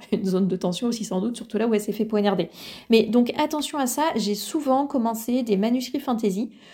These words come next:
où l'héroïne rencontre un gars, donc, ah, évidemment, c'est un enemies to lovers, euh, donc ennemi à amant, parce que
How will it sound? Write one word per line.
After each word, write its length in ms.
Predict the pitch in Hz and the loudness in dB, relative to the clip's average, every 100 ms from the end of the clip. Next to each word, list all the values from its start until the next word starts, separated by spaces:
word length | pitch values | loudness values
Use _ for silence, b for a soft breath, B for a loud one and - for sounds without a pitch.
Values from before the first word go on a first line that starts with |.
| B B - | B B 4
où 80 | 233 | 8
l'héroïne 420 | 269 285 294 247 | 8 8 6 4
rencontre 380 | 226 233 220 202 | 2 -2 -4 -2
un 60 | |
gars, 340 | 185 190 233 226 | 0 2 4 2
donc, 220 | 175 - - - | -2 -8 -20 -18
ah, 180 | 156 | -4
évidemment, 800 | 190 208 214 226 233 254 269 269 | -2 0 2 2 4 4 4 2
c'est 220 | 262 240 214 | 2 0 2
un 120 | 208 | 4
enemies 400 | 220 220 233 226 | 6 6 4 2
to 120 | 233 | 0
lovers, 480 | 208 208 247 262 262 254 B B B B - | 0 4 6 6 4 0 B B B B -4
euh, 440 | 190 190 180 180 180 | 0 2 0 0 -2
donc 240 | 185 - - | -4 -4 2
ennemi 460 | 233 233 247 247 | 4 6 6 6
à 120 | 226 196 | 4 2
amant, 520 | 202 196 220 233 262 | 2 2 4 2 2
parce 220 | 233 - | -2 -6
que 340 | - 170 190 | -6 -6 -6